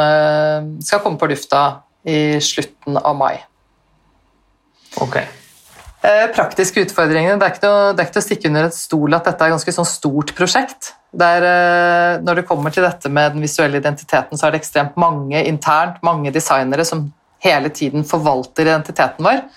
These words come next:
Speaker 1: Det gjør at dette prosjektet skiller seg veldig fra andre identitetsprosjekter jeg har jobbet med tidligere.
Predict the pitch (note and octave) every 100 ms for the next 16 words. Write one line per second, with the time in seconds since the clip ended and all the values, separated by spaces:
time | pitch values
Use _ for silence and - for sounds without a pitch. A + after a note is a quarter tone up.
0 | - - _ _ - E3+ D#3 C#3 D3+ F3
1 | G#3 C#3+ D3 D3+ D3+ - - D3+ - F3
2 | C3 B2 D3+ D3+ C#3 B2+ C3+ C#3 C#3+ D3+
3 | C#3+ C3 B2+ C3+ C#3 C#3 D3 C3 C3 -
4 | C3+ C#3 C3+ C#3+ C3+ C#3 B2+ B2+ D3 D3+
5 | B2+ B2+ G3